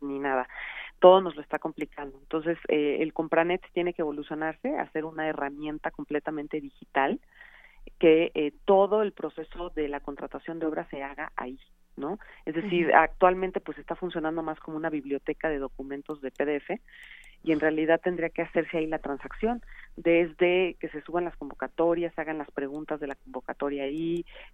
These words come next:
Speaker 1: se haga la evaluación, eh, los pagos, el seguimiento al contrato, o sea, todo tendría que poderse hacer ahí. Y esto, eh, ayudaría muchísimo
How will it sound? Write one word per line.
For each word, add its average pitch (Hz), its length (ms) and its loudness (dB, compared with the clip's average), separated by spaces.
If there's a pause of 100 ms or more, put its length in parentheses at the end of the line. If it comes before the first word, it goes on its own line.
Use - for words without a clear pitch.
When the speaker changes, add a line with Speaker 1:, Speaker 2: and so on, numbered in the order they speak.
Speaker 1:
se 170 80 6
haga 156 160 6
la 156 100 4
evaluación, 160 920 0 (540)
eh, 147 300 -2
los 156 180 4 (220)
pagos, 165 640 4
el 147 100 -6
seguimiento 156 480 -6
al 156 80 -2
contrato, 143 440 -4
o - 20 -10
sea, 147 140 -8
todo 185 300 2
tendría 156 300 -6
que - 160 -10
poderse 147 360 -10
hacer 147 180 -10
ahí. 135 200 -10 (460)
Y 202 360 2
esto, 180 480 4
eh, 143 320 0
ayudaría 151 460 0
muchísimo 165 840 -8